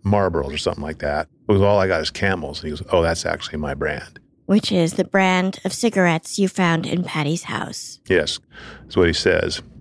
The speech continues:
Speaker 1: And so we go out and we have a smoke and we come back and we talk some more, and he is not gonna come off anything. He couldn't tell us when the last time he saw Patty was, but he did know her, but he'd never been on her back porch. And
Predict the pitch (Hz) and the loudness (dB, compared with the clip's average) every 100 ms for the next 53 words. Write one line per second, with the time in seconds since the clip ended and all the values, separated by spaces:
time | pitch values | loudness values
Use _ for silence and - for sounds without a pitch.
0 | - 85 80 90 85 - - - 120 120 | -4 -2 2 2 2 0 -14 2 4 6
1 | 117 107 101 104 98 92 - 85 85 82 | 6 4 2 2 2 2 0 0 0 -2
2 | 85 82 - 85 78 76 78 - - 78 | -4 -4 -2 -2 0 2 0 -2 -6 -4
3 | 76 76 76 _ 92 92 - 85 82 - | -2 -4 -8 _ 2 2 2 0 0 -2
4 | 82 78 78 78 87 82 80 80 76 - | -2 2 2 2 0 -2 -2 -2 -6 -10
5 | - - 107 107 107 85 90 87 82 78 | -20 0 4 4 4 2 2 0 0 -6
6 | 76 87 87 78 82 78 76 78 76 78 | -4 -2 -2 -4 -4 -6 -6 -8 -8 -10
7 | - - 98 - 127 120 110 104 98 90 | -8 -2 0 2 2 4 4 4 2 0
8 | 80 85 85 - 85 82 - 80 - 78 | 2 2 0 0 0 0 0 0 2 2
9 | 76 76 73 71 - 73 73 76 87 98 | 2 -2 -2 -4 -4 -4 -2 0 4 4
10 | 98 87 85 87 - - 87 82 87 87 | 4 4 2 0 -6 -2 0 2 2 2
11 | 87 87 87 82 82 - 76 80 - - | 4 2 2 2 0 0 0 0 -2 -8
12 | - - - _ - - 80 78 76 76 | -12 -20 -20 _ -4 0 2 2 -2 -4